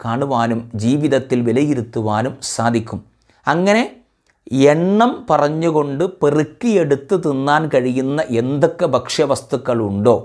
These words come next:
അത് കൂട്ടമായിട്ടാണ് നമ്മൾ കഴിക്കാൻ തീരുമാനിക്കുന്നതെങ്കിൽ അതിൽ നിന്നും ഓരോന്നായി എടുത്ത് കഴിക്കണം.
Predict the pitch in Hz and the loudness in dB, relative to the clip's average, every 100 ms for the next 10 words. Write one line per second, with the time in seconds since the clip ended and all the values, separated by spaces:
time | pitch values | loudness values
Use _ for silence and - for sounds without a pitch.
0 | - _ _ _ _ _ 120 170 220 175 | -8 _ _ _ _ _ 2 2 2 0
1 | 196 208 - 254 202 180 170 170 151 151 | 0 0 0 0 2 0 -2 -2 -2 -2
2 | 147 147 147 123 123 127 156 156 131 127 | -2 -2 -2 -2 -2 -2 -2 -2 -2 0
3 | 139 135 135 135 - 131 123 110 113 120 | 2 2 0 -2 -4 -2 -2 0 0 2
4 | 196 269 - _ _ _ - - 123 147 | 2 2 -6 _ _ _ -14 0 2 4
5 | 233 180 170 180 190 - 156 175 196 208 | 2 0 -2 -2 -2 0 6 8 8 8
6 | 220 247 220 175 160 175 - 139 143 - | 6 4 2 -2 -4 -6 -8 -8 -8 -10
7 | 117 110 107 - 98 | -8 -8 -8 -8 -10